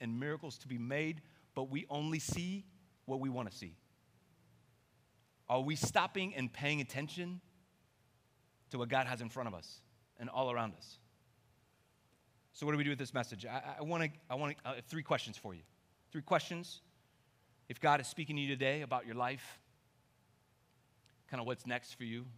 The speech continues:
you'll write, you can write these down if this is like, "Hey, this is,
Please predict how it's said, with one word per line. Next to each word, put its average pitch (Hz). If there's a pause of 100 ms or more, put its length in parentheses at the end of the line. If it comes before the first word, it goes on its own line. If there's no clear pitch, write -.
(1600)
you'll 139
write, 139
you 160
can 143
write 139
these 123
down 127
if 120
this 117
is 110
like, 110
"Hey, 120
this 110
is, 123